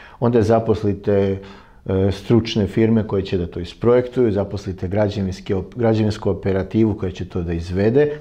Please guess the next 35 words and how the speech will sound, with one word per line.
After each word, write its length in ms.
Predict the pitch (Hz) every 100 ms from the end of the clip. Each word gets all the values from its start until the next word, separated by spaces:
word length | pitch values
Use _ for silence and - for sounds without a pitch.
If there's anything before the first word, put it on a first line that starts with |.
| -
zaposlite 640 | 113 113 120 113 110 104 107
proizvodnju 560 | 110 110 117 131 151
građevinskih 540 | 113 104 101 98 92 -
materijala 540 | 90 90 92 101 95
koji 180 | - 95
će 140 | 101
to 140 | 98 104
da 120 | 98
sve 220 | - 139
proizvede. 760 | 107 101 92 90 92 95 120 156 - - _ _
Čak 220 | 131 117
ako 240 | 110 -
nemate 400 | 113 127 113 -
kapacitete, 720 | 101 101 101 95 - 101 101 104
vi 160 | 98
to 120 | 98 104
najavite 580 | 110 113 113 95 92
pa 160 | 87 90
kažete: 540 | 87 113 98 98 95 87 - - _
"Ove 280 | 131 127 113
godine 380 | 123 113 110
krećemo 480 | 101 117 107 101 92
sa 160 | 92 90
projektovanjem, 640 | - 131 156 160 170 151
za 100 | 123
četiri 300 | 110 117 117
godine 400 | 104 117 107 101
ćemo 240 | 95 95 92
krenuti 440 | 95 98 92 85
sa 160 | 90 90
izvođenjem." 640 | 117 139 165 170 160 151 151 - - -
Vi 160 | 120 135
se 140 | 117
spremite 600 | 101 117 123 120 113 107
da 360 | 98 101 92